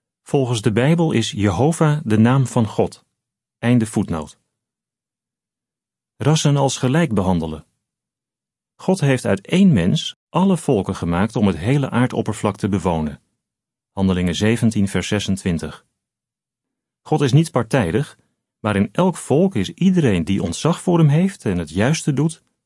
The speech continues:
aanvaardbaar voor hem. Handelingen tien vers vierendertig en vijfendertig. Respect voor de aarde hebben.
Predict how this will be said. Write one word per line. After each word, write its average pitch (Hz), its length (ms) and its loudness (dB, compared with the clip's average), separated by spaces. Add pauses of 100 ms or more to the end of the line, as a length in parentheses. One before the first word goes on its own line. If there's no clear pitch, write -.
(160)
aanvaardbaar 107 640 0
voor 92 160 -6
hem. 80 280 -6 (880)
Handelingen 95 480 -2
tien 139 240 2
vers - 240 -4
vierendertig 101 580 0
en 104 100 -2
vijfendertig. 85 800 -6 (1700)
Respect 127 420 -2
voor 143 180 2
de 117 80 0
aarde 107 280 -2
hebben. 80 340 -6